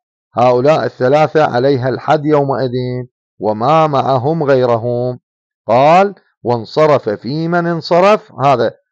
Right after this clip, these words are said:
شاهد الكلام هنا، قال: "وانصرف في من انصرف يومئذ محمد بن الحنفية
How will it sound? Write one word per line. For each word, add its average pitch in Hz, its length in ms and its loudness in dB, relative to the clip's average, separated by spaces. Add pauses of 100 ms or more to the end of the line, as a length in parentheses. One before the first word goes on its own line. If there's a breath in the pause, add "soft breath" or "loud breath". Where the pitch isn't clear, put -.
شاهد 123 500 0
الكلام 135 920 0
هنا، 147 480 -4 (460)
قال: 135 440 2
"وانصرف 113 680 -2
في 139 380 -8
من 107 180 -8
انصرف 127 580 -2
يومئذ 165 760 -2 (360)
محمد 170 680 -2
بن 165 200 -2
الحنفية 151 1040 -2